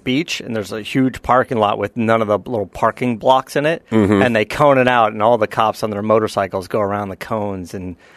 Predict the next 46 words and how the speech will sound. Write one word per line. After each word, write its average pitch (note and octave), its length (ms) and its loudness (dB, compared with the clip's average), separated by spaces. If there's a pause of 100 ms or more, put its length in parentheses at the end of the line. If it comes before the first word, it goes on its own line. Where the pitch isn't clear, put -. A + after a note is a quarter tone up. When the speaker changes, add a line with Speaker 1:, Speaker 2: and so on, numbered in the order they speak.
(180)
Speaker 1:
really F#3+ 240 6
slow. A2 500 2 (280)
<laughs> - 340 -12
Speaker 2:
You A2+ 80 4
gotta E3+ 200 4
slow A#3 320 6
for A#3+ 140 0
the A#3 140 4
cone C4+ 280 6
zone, D3+ 400 4
man. C3 260 4
Speaker 1:
You D#3 40 6
know? C#3 120 8
Speaker 2:
Come D#3 120 4
on, A#3 240 4
don't A#2 100 4
Speaker 1:
Yeah. E3 200 6
Speaker 2:
you A#2 40 6
read G3 120 4
the F#3 60 -6
Speaker 1:
They're G3 80 6
Speaker 2:
signs? G3+ 300 4
Speaker 1:
out D#3+ 200 2
there E3+ 120 4
practicing, D3 540 0
having C#3+ 200 4
a C#3+ 40 0
good D3 180 2
time C#3 360 0
in C#3+ 80 -2
the B2 60 -6
beach, A2+ 440 -6
nice, A2 280 -4
beautiful A#2+ 520 -6
day. G#2 460 -2 (360)
Speaker 2:
Yeah, A#2+ 300 2 (260)
and F2+ 180 0
we're A2 120 4
paying F#2+ 340 2
for E2 240 2
it. - 80 -4
Speaker 1:
<laughs> D#3 180 0
Yeah. A2 200 -2
Speaker 2:
How E3 180 4
about, F#3 440 4
uh, A2 800 6